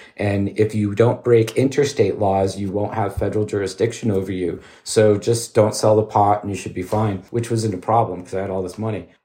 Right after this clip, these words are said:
Unfortunately, Scott Emler, who's now dead, was running the L A Buyers Club.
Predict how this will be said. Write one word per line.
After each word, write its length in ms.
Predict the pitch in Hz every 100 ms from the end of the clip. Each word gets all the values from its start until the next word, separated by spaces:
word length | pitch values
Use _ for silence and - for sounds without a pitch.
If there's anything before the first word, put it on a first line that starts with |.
| _
Unfortunately, 1080 | 117 113 147 156 - 143 113 110 101 101 -
Scott 540 | - - 117 120 110
Emler, 480 | - 131 139 101 110
who's 180 | 110 101
now 160 | 95 92
dead, 460 | 110 101 92 - -
was 220 | 110 101
running 240 | 107 110 104
the 100 | 104
L 140 | 107
A 60 | 95
Buyers 380 | 104 131 143 -
Club. 420 | - 90 92